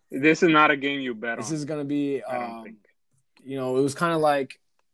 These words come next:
Speaker 2: Pacquiao Mayweather, but, you know, they're, these dudes are a little bit better now.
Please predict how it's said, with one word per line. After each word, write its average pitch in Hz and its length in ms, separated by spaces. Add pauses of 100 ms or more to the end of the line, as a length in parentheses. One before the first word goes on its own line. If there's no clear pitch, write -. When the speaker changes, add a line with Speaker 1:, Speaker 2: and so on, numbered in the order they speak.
(580)
Speaker 2:
Pacquiao 147 360
Mayweather, 120 480
but, 110 260
you 123 180
know, 117 140
they're, 123 200
these 135 240
dudes 139 320
are 139 60
a - 20
little 127 180
bit 120 140
better 117 220
now. 110 260